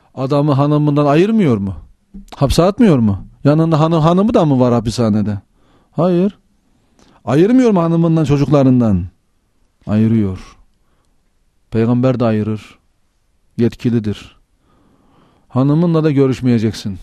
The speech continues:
dedi yani. Böyle.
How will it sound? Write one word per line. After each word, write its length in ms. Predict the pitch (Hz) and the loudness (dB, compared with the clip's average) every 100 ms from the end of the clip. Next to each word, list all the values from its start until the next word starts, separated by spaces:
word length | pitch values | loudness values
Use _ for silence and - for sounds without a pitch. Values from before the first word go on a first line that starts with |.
| - _ _ _ - - _ _ _ _ _ _ _ _ _ _ _ _ _ _ _ _ _ _ _ _ _ _ _ _ _ _ _ 127 | -20 _ _ _ -20 -20 _ _ _ _ _ _ _ _ _ _ _ _ _ _ _ _ _ _ _ _ _ _ _ _ _ _ _ -2
dedi 200 | 123 160 | 2 2
yani. 380 | 131 101 98 90 - _ _ _ _ _ _ _ _ _ _ _ _ _ _ _ 202 196 202 _ _ _ _ _ _ _ - | 2 -2 -4 -10 -20 _ _ _ _ _ _ _ _ _ _ _ _ _ _ _ _ -16 -16 _ _ _ _ _ _ _ -10
Böyle. 320 | 160 151 | -8 -8